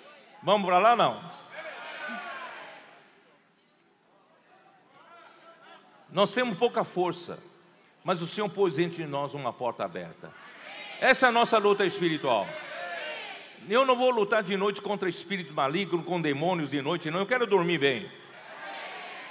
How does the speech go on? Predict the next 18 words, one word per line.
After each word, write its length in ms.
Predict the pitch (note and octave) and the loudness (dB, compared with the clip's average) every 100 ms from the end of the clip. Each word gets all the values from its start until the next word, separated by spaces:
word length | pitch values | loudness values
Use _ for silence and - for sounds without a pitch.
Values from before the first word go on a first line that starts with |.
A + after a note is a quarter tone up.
| - - - - - - - - - - - - | -16 -18 -20 -20 -20 -20 -20 -20 -20 -20 -20 -10
Mas 200 | D3 G#3 | 2 4
eu 100 | A3 | 6
quero 340 | A3+ A#3+ A3+ - | 6 6 4 4
participar 440 | - G#3+ A#3+ A#3 | 4 4 6 6
dessa 360 | F3+ C4 D4+ A#3+ | 8 8 8 4
luta. 420 | F#3 D3 - F2 - - - - - - - - - - - - - - - - - - - - - - - - _ _ | 4 2 -2 -6 -8 -12 -10 -8 -6 -6 -6 -6 -6 -6 -8 -10 -12 -14 -16 -18 -20 -20 -20 -20 -20 -20 -20 -20 _ _
Certo 300 | - A3+ B3 | 6 8 8
ou 60 | G#3 | 6
não? 180 | C#3 F2 - - - - - - - - - - - | 2 0 -10 -20 -20 -20 -20 -20 -20 -18 -18 -14 2
Esse 200 | A3 A#3+ | 4 4
é 40 | |
o 20 | |
caminho 280 | A3+ A3 A3 | 2 2 2
da 80 | G3+ | 0
vitória. 480 | E3+ E3 B2 G#2+ F2 | 0 0 0 -2 -2
Por 140 | - G#3 | 0 0
isso, 160 | B3 | 0
irmãos, 460 | G#3+ G#3+ G#3+ G3+ - | 0 2 0 -2 -10